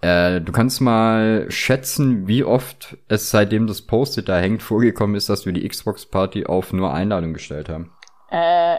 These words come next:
Speaker 2: ich wette mindestens einmal.
Speaker 1: Ich glaub, das, es kommt sehr, sehr genau hin.
Speaker 2: Ja, das, ich, äh,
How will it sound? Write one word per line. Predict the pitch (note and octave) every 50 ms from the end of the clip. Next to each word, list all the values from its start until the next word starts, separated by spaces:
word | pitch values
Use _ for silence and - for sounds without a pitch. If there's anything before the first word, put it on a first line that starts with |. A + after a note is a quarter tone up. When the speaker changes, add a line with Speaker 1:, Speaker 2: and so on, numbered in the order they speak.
| -
Speaker 2:
ich | - E3 - -
wette | - G#3 G#3 - - A3+
mindestens | A3+ A#3 C4+ C#4 B3+ A#3+ A#3 - - A#3+ G#3+ - - - -
einmal. | - F#3+ E3+ F3 F3+ F3+ G3 F3 D3 C#3 C3+ C3+ C3+ C3+ C3+ C#3 C3+ F#3 - - - - - - - - - - - - - - - - - - - - - - - -
Speaker 1:
Ich | - - -
glaub, | - F2 F2 -
das, | - G2 - -
es | - - - -
kommt | - F#2 F2 E2+
sehr, | - - - - D#2 D2 D#2
sehr | - - D2+ C#2+ D2
genau | D2+ D#2 D#2+ D#2+ D2+ D2+ D2+
hin. | D2+ D#2+ D#2+ E2 - - - - _ _ A3
Speaker 2:
Ja, | A#3 G3 G3 G3 G#3 G#3+ - - - - _ _
das, | - F#3 F#3 F#3
ich, | - - F#3+ - -
äh, | - F#3 F3+ F3 F3 E3+ D#3